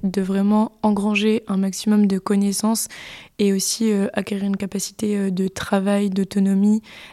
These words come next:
et cetera. Et en master, une fois toutes ces bases acquises,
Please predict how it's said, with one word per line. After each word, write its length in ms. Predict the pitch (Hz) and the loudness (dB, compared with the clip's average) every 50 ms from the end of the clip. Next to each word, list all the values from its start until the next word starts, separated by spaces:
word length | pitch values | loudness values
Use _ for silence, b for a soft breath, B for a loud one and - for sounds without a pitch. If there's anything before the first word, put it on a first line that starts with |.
| B - | B -4
et 60 | 196 | -4
cetera. 600 | - - - 196 - 196 196 185 196 214 233 254 B B B B B B B | -4 -2 -6 -4 -2 -2 0 2 2 2 0 0 B B B B B B B
Et 180 | - 208 202 220 - | 0 0 0 0 -2
en 160 | - 208 208 | 0 2 2
master, 540 | 214 208 208 202 196 - - 214 220 233 226 - - | 4 4 2 2 -2 -2 -4 -2 -2 -2 -4 -4 -4
une 140 | 208 202 196 | -2 -2 -2
fois 240 | - - 226 220 | -2 -2 -2 -2
toutes 320 | 208 214 - - 226 202 - | -2 -4 -6 -8 -8 -8 -6
ces 300 | - - - - 202 190 | -6 -6 -4 -2 -2 -2
bases 560 | 175 175 175 175 214 214 214 208 196 196 - b b b b b b b _ | -2 -4 0 2 2 2 2 0 -4 -8 -12 b b b b b b b _
acquises, 640 | - 202 202 190 - - - 233 247 247 214 208 | -4 -2 -2 -2 -4 -6 -2 0 0 0 0 -2